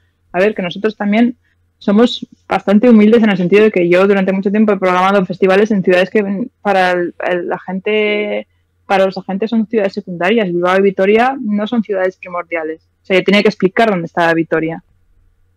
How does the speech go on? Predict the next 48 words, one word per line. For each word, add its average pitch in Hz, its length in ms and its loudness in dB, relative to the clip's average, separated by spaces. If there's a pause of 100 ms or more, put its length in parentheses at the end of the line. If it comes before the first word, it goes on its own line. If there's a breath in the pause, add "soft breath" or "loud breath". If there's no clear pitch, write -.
(160)
Madrid 202 360 4 (160)
y 226 100 2
Barcelona, 214 420 0
Barcelona 202 400 -2
no 214 60 2
tienes 202 160 -4
que 185 80 -14
explicar 220 280 -4
porque 226 160 -4
todo 233 120 -6
el 214 60 -4
mundo 190 200 -8
sabe 185 160 -6
dónde 180 120 -6
está 185 100 -6
Barcelona, 196 380 -4
todo 202 80 -10
el 190 80 -14
mundo 196 180 -18
quiere 190 140 -4
ir 185 60 -4
a 185 60 -6
Barcelona. 175 380 -8
Madrid, 185 340 0 (520)
bueno, 202 360 2 (160)
es 185 160 -2
la 180 80 0
capital. 170 460 -4 (640)
Pero 180 220 2
yo 180 180 4
me 190 60 4
he 190 40 -4
pasado 196 240 -2
muchos 196 260 -4
años 214 280 0
explicando 190 380 -4
dónde 202 120 -2
estaba 196 220 -4
Bilbao, 190 220 0
dónde 196 120 -4
estaba 196 180 -2
Vitoria, 208 320 0
lo 202 100 2
que 190 60 -4
estamos 190 220 -2
haciendo, 202 200 -2
los 196 120 -6
conceptos. 226 500 -6